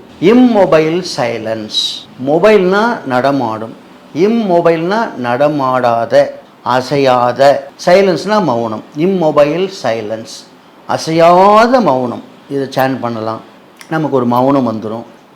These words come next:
அசைவில்லாத ஒரு அமைதி வந்துரும். அடுத்து a waiting illumination அப்படிங்கிற வார்த்தையை சொல்லலாம். அது என்னன்னா, நமக்காக சாவித்திரிங்கிற ஒளி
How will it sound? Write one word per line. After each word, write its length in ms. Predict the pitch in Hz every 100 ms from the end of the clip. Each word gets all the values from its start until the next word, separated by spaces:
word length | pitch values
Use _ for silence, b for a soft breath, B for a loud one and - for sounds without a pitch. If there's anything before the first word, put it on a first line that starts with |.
| -
அசைவில்லாத 600 | 131 160 147 156 156 175
ஒரு 140 | 160
அமைதி 340 | 120 131 135
வந்துரும். 420 | 123 107 104 104 - - _ -
அடுத்து 520 | 127 131 - 120 117 - -
a 160 | 139 -
waiting 720 | 175 233 254 247 240 240 - -
illumination 960 | 156 170 185 170 151 139 - - 123 - - -
அப்படிங்கிற 360 | 139 135 131 120
வார்த்தையை 420 | 123 123 127 113
சொல்லலாம். 400 | - 104 101 107 - -
அது 200 | 127 120
என்னன்னா, 420 | 117 117 117 120 143 - - 110
நமக்காக 720 | 117 135 147 165 170 175 139 92 - - _ _ - - -
சாவித்திரிங்கிற 720 | 135 151 156 - 135 120 117
ஒளி 320 | 120 123 110